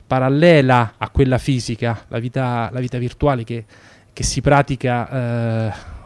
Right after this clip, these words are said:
semplicemente, eh, navigando nella rete internet, usufruendo dei servizi,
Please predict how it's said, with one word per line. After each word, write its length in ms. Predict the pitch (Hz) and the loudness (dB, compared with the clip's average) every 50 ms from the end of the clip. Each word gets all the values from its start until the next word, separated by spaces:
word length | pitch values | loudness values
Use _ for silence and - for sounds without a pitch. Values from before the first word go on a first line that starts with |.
| - 123 120 117 123 123 - - | -12 -10 -10 -10 -12 -14 -14 -12
semplicemente, 920 | - - 135 120 - 139 123 - 135 135 147 151 147 - - 135 123 117 - - - - - _ | -6 -6 -6 -2 -2 -2 -2 0 0 0 0 0 0 0 -2 -2 -2 -2 -6 -12 -20 -20 -14 _
eh, 220 | - 127 120 120 | -6 -4 -2 -2
navigando 720 | 120 123 127 120 123 123 147 156 156 147 139 127 123 123 - | -2 -2 -2 -2 2 4 6 6 6 4 4 0 -2 -2 -4
nella 200 | 120 127 123 123 | -4 -4 -2 -2
rete 180 | 123 123 113 127 | -2 -2 -2 -2
internet, 460 | 127 143 151 147 - 131 123 117 - | -2 -2 -2 0 0 -2 -2 -2 -4
usufruendo 440 | 117 - 123 - - 135 131 127 127 | -6 -6 -6 -4 0 0 0 2 2
dei 140 | 123 123 110 | 0 0 0
servizi, 640 | 117 123 117 117 139 156 156 - - - 135 123 | -2 -4 -4 0 0 0 0 0 -4 -6 -8 -8